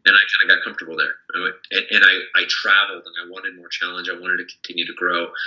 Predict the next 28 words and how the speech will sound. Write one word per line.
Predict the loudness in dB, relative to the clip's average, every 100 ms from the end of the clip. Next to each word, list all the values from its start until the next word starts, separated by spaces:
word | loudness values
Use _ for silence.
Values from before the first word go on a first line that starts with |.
| -10 -4 4
Um, | 4 4 -4 _ _ _ -6
but | -6 0
once | 0 0 2
I | 4 2 -2 -8 _ _ _ _
realized | -2 0 2 2 0 -4
that | -8 _ -12 -10 -4
there | -4
wasn't | -2 -4
much | -4 -4
more | -6 -8
of |
a | -2
challenge, | 2 2 0 -4
I | -6 -10 _ -2
got | 0 0 -4
bored | -6
with | -6 -8
it, | -8
basically. | -6 -6 -6 -8 -20 _ _ -20 -12 -10 -4 -4 -4 -12 -4 2
Um, | 2 2 -4 _ _ 0
and | 2
I | 2
think, | -6 -12 -20 _ _ _ _ -20 -20 _ _ _ -10 -2
I |
mean, | 2
I | 2 0
think | 0
that's | 0 0 -4